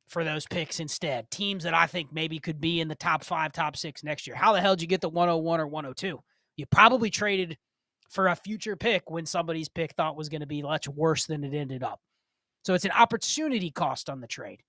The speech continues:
It's a good deal for C M C, but could I turn those three picks into a twenty-five first, a twenty-six first, and a couple other pieces? You know what I mean? Like, something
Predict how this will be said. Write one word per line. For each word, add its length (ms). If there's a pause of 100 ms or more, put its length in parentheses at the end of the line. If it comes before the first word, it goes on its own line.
It's 160
a 60
good 240
deal 180
for 140
C 220
M 100
C, 320
but 320 (480)
could 140
I 80
turn 280
those 200
three 220
picks 320
into 420 (800)
a 60
twenty-five 560
first, 320
a 60
twenty-six 600
first, 440
and 320
a 60
couple 300
other 200
pieces? 440
You 100
know 60
what 80
I 40
mean? 240
Like, 160
something 480